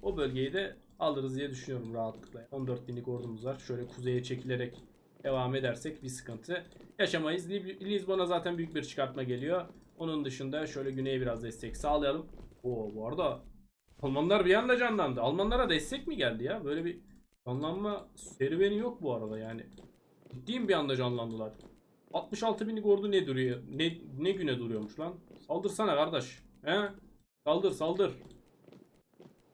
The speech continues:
On üç binlik ordumuz da var. Oraya büyük bir saldırı geliyor. Yüz otuz yedi binlik ordumuz da var. E, mis gibi abi. Neyini bekliyoruz ki? Neyini bekliyoruz be kardeşim? Tamam, tamam. Son saldırı muhtemelen.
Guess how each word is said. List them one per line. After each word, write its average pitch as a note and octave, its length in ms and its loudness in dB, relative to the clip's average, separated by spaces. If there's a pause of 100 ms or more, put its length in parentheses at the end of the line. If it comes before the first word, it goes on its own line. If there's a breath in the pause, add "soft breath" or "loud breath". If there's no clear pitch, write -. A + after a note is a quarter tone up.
(580)
On F3 120 0
üç F3 160 -4
binlik F#3 200 2
ordumuz F3+ 400 2
da C#3+ 80 4
var. F3 220 2 (400 loud breath)
Oraya E3 300 0
büyük E3 220 -4
bir - 60 -6
saldırı D#3+ 360 -2
geliyor. C#3 280 2
Yüz D#3+ 140 -2
otuz E3 240 -4
yedi D#3+ 200 -2
binlik D#3 160 -2
ordumuz A#2+ 360 -2
da B2 60 0
var. D#3 180 0
E, C3+ 180 -4
mis F3 300 -4
gibi B2 160 -2
abi. A2+ 200 -4
Neyini C3+ 240 -4
bekliyoruz C#3+ 500 -6
ki? - 200 -14 (580)
Neyini F3 180 0
bekliyoruz D3+ 460 0
be B2 60 0
kardeşim? A2 460 -6 (260)
Tamam, - 200 -2 (180)
tamam. C#3+ 260 -6
Son A3 220 2
saldırı D3+ 360 6
muhtemelen. C#3 580 -2